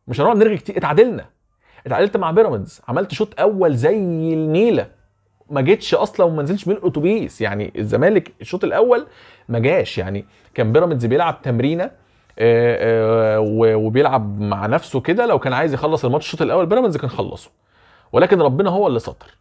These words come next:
هتيجي تخش على، آه، نادي الزمالك الشوط الثاني، اه الزمالك الشوط الثاني عمل ماتش جميل جدًا، عمل شوط جميل جدًا، وشيكابالا نزل قلب الدنيا والدنيا كانت جميله. بس تعالى كده واحده واحده نتكلم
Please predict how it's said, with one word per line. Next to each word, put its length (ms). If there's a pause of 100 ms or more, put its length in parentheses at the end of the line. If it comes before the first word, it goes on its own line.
(140)
هتيجي 240
تخش 340
على، 320 (320)
آه، 200
نادي 220
الزمالك 540
الشوط 220
الثاني، 440
اه 240
الزمالك 260
الشوط 120
الثاني 180
عمل 280
ماتش 280
جميل 260
جدًا، 260
عمل 220
شوط 200
جميل 280
جدًا، 320
وشيكابالا 400
نزل 240
قلب 220
الدنيا 420 (720)
والدنيا 880
كانت 320
جميله. 280
بس 140
تعالى 200
كده 180
واحده 240
واحده 240
نتكلم 540